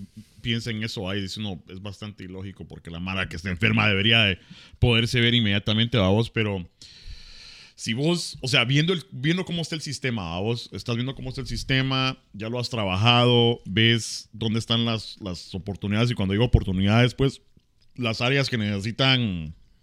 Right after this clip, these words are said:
atención. Si vos tuvieras una varita mágica donde pudieras arreglar todo,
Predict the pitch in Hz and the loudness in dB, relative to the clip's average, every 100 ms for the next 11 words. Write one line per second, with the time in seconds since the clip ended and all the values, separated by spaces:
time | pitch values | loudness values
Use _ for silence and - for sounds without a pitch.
0 | - 120 117 104 95 131 135 127 _ - | -2 0 2 0 2 4 2 0 _ -20
1 | - _ - _ _ _ - - 117 117 | -20 _ -20 _ _ _ -18 -8 -4 -2
2 | 135 - 135 139 131 127 135 131 101 98 | -2 -2 0 0 -2 -6 -4 -2 -2 -2
3 | 117 127 123 131 127 - 120 104 87 80 | -4 -2 2 4 2 0 -2 -2 -4 -6
4 | 101 127 120 95 104 104 131 131 127 | -4 -4 -4 -6 -6 -4 -2 -2 -4